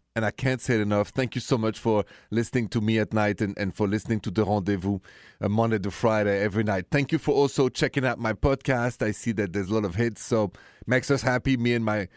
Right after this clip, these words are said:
my team of producers that are wonderful. And, and if you haven't checked the podcast,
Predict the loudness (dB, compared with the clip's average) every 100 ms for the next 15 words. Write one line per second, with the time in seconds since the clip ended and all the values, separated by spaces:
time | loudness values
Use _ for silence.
0 | -8 -6 -4 -2 -2 0 -2 0 -2 0
1 | -2 2 0 2 0 0 0 0 -2 -8
2 | -20 -20 -20 _ -2 0 0 0 -2 2
3 | 2 2 0 0 0 0 0 0 0 0
4 | 0 0 -4